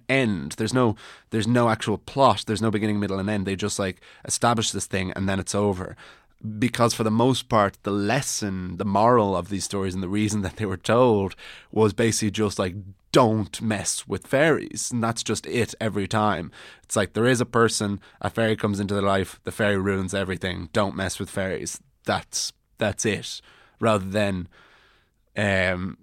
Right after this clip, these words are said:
you know, they're being actual integral to plot. And l-, now, like, of course, loads of them do have this and everything, and loads of them did become stories in their own right. But I've read so many, like, beginnings of stories that I thought were gonna be really good, and then they just kind of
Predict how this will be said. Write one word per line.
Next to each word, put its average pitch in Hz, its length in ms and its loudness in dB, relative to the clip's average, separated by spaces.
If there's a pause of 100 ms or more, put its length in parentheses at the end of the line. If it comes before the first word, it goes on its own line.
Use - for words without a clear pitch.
you 117 120 0
know, 107 100 2
they're 101 120 2
being 104 280 0
actual 98 540 -2
integral 98 480 -2
to - 100 -12
plot. 110 220 2
And 107 100 -2
l-, - 160 -6
now, 127 180 2
like, 107 340 -2
of 110 120 -6
course, 117 420 -2
loads 104 460 0
of 104 60 -4
them 95 160 -6
do 156 240 6
have 107 260 4
this 98 220 -4
and 101 120 -2
everything, 98 340 -4
and 101 100 -2
loads 101 160 -2
of 92 60 -6
them 95 100 -4
did 98 180 -4
become 117 520 0
stories 104 360 -4
in 95 80 -8
their 95 160 -2
own 104 160 0
right. 92 240 -2 (300)
But 107 100 -2
I've 98 120 -2
read 113 160 2
so 123 260 2
many, 110 440 2 (480)
like, 107 320 -6
beginnings 117 600 0
of 95 80 -10
stories 104 420 -2
that 101 120 0
I 98 60 0
thought 104 180 0
were 101 80 0
gonna 101 140 0
be 98 80 -2
really 98 300 0
good, 98 440 0
and 98 100 -2
then 95 120 0
they 95 100 0
just 92 180 -6
kind 95 140 -2
of - 80 -8